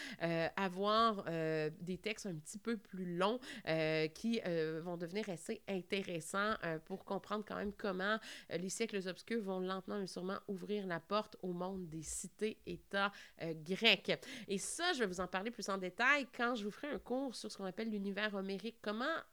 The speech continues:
à travers, en fait, l'Iliade et l'Odyssée,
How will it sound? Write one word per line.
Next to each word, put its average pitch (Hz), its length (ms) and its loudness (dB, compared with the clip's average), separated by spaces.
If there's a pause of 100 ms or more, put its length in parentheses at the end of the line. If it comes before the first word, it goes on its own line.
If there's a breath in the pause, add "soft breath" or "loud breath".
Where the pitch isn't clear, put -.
(340)
à 233 80 2
travers, 220 680 2
en 175 120 -2
fait, 240 160 -2
l'Iliade 214 340 -2
et 208 40 0
l'Odyssée, 185 640 -4